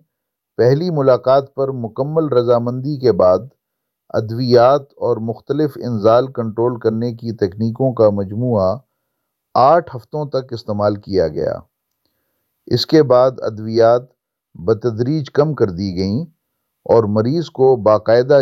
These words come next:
جنسی سرگرمی بڑھانے اور بتائی گئی تکنیکوں کے ذریعے انزال پر کنٹرول برقرار رکھنے کی ہدایت کی گئی۔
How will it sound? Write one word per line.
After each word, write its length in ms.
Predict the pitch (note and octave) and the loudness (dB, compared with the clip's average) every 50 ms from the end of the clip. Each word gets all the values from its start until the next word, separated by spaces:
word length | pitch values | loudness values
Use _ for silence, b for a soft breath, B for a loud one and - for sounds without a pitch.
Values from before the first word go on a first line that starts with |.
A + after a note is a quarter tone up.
| B2+ G#2+ | 2 0
جنسی 360 | A2 A#2+ A#2 A#2 - B2+ C3 | -6 -8 -8 -8 -10 -10 -10
سرگرمی 600 | A2+ - A#2+ G#2 G2 F#2+ A2+ G#2+ A2 A#2+ B2 A#2+ | -6 -2 -2 -2 0 0 -2 -2 -2 -4 -6 -4
بڑھانے 520 | G#2+ F2+ F#2+ F2 F#2 F2+ F#2 F#2+ G2 G2 G#2 B2 C3+ _ _ _ _ _ _ _ _ _ _ _ _ _ | -2 -2 -2 -2 -2 -2 -2 -4 -4 -4 -6 -6 -8 _ _ _ _ _ _ _ _ _ _ _ _ _
اور 200 | - - B2 B2+ | 0 2 2 2
بتائی 540 | A#2 G2+ G2 G#2 G2+ A#2 A#2+ C3 D3+ E3 D3+ | 2 0 -4 -2 0 2 2 4 2 0 -2
گئی 200 | C#3+ D3 D3 D3 | -2 -4 -4 -4
تکنیکوں 600 | C3 - A#2+ A2 - B2 B2+ B2 B2 D#3+ E3 D#3 | -4 -6 -6 -6 -6 -8 -10 -8 -4 -4 -4 -4
کے 140 | B2+ C3 A#2+ | -2 -2 -2
ذریعے 540 | G#2 F#2 G#2 G#2 G#2+ A2 G#2+ G#2 G2 G2 G#2 C#3 - _ _ _ _ _ _ _ _ _ _ - | -2 0 -2 -2 -2 -2 -2 0 0 0 0 -2 -6 _ _ _ _ _ _ _ _ _ _ -6
انزال 520 | - A#2 A#2+ A2 F#2 A2 A#2 C3 C#3+ D#3 | -2 0 0 2 4 6 6 6 6 2
پر 220 | D3+ - D3 C3+ B2+ | 0 -4 -4 -6 -4
کنٹرول 640 | - - A2+ A2+ A2 G2+ - A2+ A2+ A#2 A#2+ A#2+ A2+ | -6 -8 -8 -8 -8 -6 -4 -2 0 0 0 -2 -2
برقرار 540 | F#2+ F#2 G#2 - - - A2 A2+ A#2+ B2 | -2 -2 -4 -2 0 0 2 4 4 2
رکھنے 360 | G#2+ G#2 F#2+ - - A2 A2 G#2 | 2 -2 -6 -8 -8 -10 -10 -10
کی 340 | G2+ - F#2+ G2 G#2 G2+ G2+ | -10 -12 -10 -8 -6 -6 -4
ہدایت 380 | E2+ E2+ F2 F2 F2 D2+ - | -2 0 0 0 0 -2 -6
کی 240 | _ - D#2+ D#2 C2+ | _ -12 -12 -10 -8
گئی۔ 200 | C#2 C2 - - | -8 -10 -10 -10